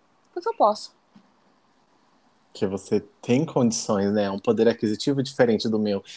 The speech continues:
Speaker 2: que tô bebendo aqui um, uma água numa garrafinha de plástico.
Speaker 1: Ah, porque você quer, né? Porque a gente já, ah, em falar nisso, pessoal, vocês que tão ouvindo, vocês já devem ter ouvido algumas histórias e alguns boatos de um episódio que nunca foi lançado,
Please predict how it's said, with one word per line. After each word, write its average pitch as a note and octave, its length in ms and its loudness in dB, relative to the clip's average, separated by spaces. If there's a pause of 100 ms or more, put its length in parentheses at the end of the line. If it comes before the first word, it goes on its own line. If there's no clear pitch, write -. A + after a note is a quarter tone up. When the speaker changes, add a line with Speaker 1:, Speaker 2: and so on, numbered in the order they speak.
(140)
Speaker 2:
que B2 120 2
tô A#2+ 120 4
bebendo A2 380 4
aqui A2 240 -4
um, A#2 240 -4
uma A2+ 160 -2
água A2 340 -2
numa B2+ 220 -8
garrafinha B2 480 -4
de - 140 -12
plástico. G#2+ 840 -10 (180)
Speaker 1:
Ah, - 140 -6
porque - 200 -12
você E3+ 280 -4
quer, F3+ 320 -2
né? D3 220 -8
Porque - 240 -10
a D3+ 100 -4
gente D3+ 320 -8
já, D#3+ 340 0 (360)
ah, E3+ 120 2
em E3+ 60 -2
falar G3+ 300 -2
nisso, G3+ 300 -6
pessoal, D#3 440 -4
vocês G#3 280 -6
que - 60 -20
tão F3 180 -8
ouvindo, F3 220 -6
vocês F3 160 -6
já F3 120 0
devem F#3 280 -2
ter F#3 120 -6
ouvido F3+ 400 -4 (360)
algumas B3+ 800 0
histórias A#3 560 -6
e - 20 -4
alguns B3 300 -6
boatos A3 440 -4
de G#3+ 60 -10
um G#3+ 80 -10
episódio G#3+ 600 -4
que A3 80 -8
nunca E4 420 -6
foi A#3 200 -4
lançado, G3 760 -6